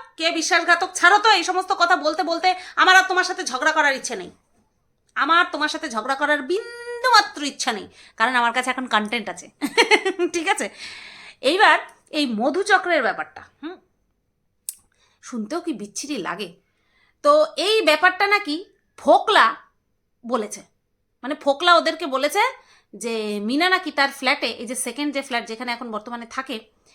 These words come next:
আহ, সেখানে নাকি মিনা মধুচক্র চালায়। আর সেটা কোন, ফোকলার কোন কথার পরিপ্রেক্ষিতে কিমা দিদি বলেছে?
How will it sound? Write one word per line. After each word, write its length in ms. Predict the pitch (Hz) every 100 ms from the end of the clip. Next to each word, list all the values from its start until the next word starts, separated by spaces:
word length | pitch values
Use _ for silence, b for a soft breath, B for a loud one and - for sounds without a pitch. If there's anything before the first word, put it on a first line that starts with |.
| b b b
আহ, 200 | - 202
সেখানে 400 | 196 294 294 381
নাকি 360 | 392 381 269 349 _
মিনা 360 | 247 277 247 339 _ 220
মধুচক্র 500 | 262 330 254 202 175
চালায়। 280 | 175 - - _ _ _ _ _ _ _ _ b b
আর 120 | 214
সেটা 260 | 214 277 311
কোন, 300 | 311 311 359
ফোকলার 380 | 359 269 339 339
কোন 340 | - 381 440
কথার 260 | 392 349 381 381
পরিপ্রেক্ষিতে 600 | 359 359 359 359 370 381
কিমা 220 | 370 339
দিদি 180 | 339 339
বলেছে? 280 | 320 339 381